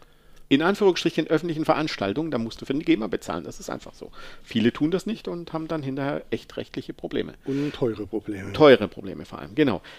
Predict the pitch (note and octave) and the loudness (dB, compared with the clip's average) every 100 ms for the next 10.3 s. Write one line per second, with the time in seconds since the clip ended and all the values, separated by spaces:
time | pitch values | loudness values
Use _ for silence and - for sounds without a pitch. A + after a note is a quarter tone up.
0 | - - C3+ A2+ - C3+ D3 - D3+ F3 | 2 10 12 10 6 4 2 2 0 2
1 | A#3 A#3+ - F#3+ G3 E3 D#3+ D#3 - - | 4 2 0 -2 2 8 8 8 -2 -12
2 | - _ _ - F3 F#3+ F3+ - D3 - | -18 _ _ -2 0 0 -2 -6 -4 2
3 | D3 C#3+ C3+ B2 A#2 A#2+ B2 A#2+ - - | 4 4 0 4 8 12 12 10 4 -10
4 | G#2 G#2 G2+ - G#2+ B2 - B2 - - | -8 -6 -6 2 4 4 0 -6 -4 0
5 | A2 A2 A2 A2+ A2 A2 G#2 G#2 G#2 G#2 | 4 4 2 2 2 2 0 -2 -4 -4
6 | G2 - - A2 G#2+ G#2+ G#2+ - B2+ C3 | -6 -10 -8 -4 -2 -2 -6 -4 0 0
7 | B2+ A#2+ B2+ B2 - A2 C3 - A#2+ A#2+ | 2 0 0 -2 0 2 2 0 -2 -2
8 | - - B2 A2+ - G#2 - - - - | -2 0 2 2 0 -12 -16 -16 -16 -14
9 | C3 C3 A#2+ - B2+ - - - - - | -12 -12 -14 -14 -16 -16 -18 -16 -16 -16
10 | - C3+ - | -18 -12 -12